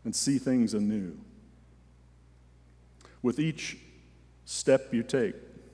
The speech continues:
renewal, transformation, clarity, hope, love, inclusion, justice. Make your own list. These good things come to us in abundance because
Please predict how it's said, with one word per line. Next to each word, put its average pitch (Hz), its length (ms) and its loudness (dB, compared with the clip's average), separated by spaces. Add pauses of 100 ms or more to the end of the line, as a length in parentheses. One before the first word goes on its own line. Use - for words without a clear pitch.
(1700)
renewal, 110 540 4 (440)
transformation, 113 1000 -2 (320)
clarity, 120 720 2
hope, 135 420 2
love, 107 460 4
inclusion, 107 760 -2
justice. 131 460 -4 (260)
Make 165 240 2
your 143 160 2
own 139 320 2
list. 117 540 -4 (1000)
These 147 260 0
good 120 320 -2
things 98 560 -4
come 117 300 0
to 101 240 -4
us 101 440 -6
in 120 380 2
abundance 104 800 -4
because 101 600 -8